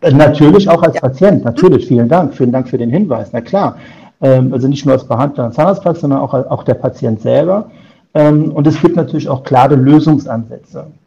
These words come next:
Speaker 1: Ähm, und, ähm, ich denke, dass wir aktuell, bitte, ähm, tu mich da jetzt nicht festnageln auf die Zahl, weil, ähm, die kenne ich jetzt nicht ganz genau, aber circa vierzig Millionen P-A-Patienten in Deutschland,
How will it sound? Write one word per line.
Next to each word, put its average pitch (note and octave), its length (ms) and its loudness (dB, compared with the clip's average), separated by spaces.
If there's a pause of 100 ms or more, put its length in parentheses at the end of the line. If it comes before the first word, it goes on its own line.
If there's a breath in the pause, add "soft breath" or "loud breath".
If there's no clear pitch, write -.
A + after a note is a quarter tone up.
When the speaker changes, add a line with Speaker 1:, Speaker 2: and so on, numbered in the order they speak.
(240)
Speaker 1:
Ähm, C#3 840 -4
und, C#3 420 -4
ähm, C3+ 720 -6
ich C#3 120 -14
denke, F3+ 220 0
dass G3 200 -2
wir D3+ 240 2
aktuell, D#3 760 4 (520)
bitte, D3+ 840 -4
ähm, D3 400 -10
tu D3 120 -6
mich D3 160 -4
da C#3 140 2
jetzt C#3 180 -2
nicht C3+ 120 -10
festnageln D3 480 -4
auf C#3+ 140 -6
die C3 160 -8
Zahl, C#3 400 -2
weil, C#3 320 -2
ähm, C3+ 560 -6
die C3+ 80 -8
kenne D3+ 200 -4
ich D3 40 -2
jetzt D3 160 -6
nicht C#3 160 -10
ganz F3 220 -8
genau, D#3 240 0
aber C3 200 -2
circa C#3+ 360 -4 (400 loud breath)
vierzig E3 320 2
Millionen D3 360 0
P-A-Patienten C#3 600 -4
in C3+ 100 -2
Deutschland, E3 540 -4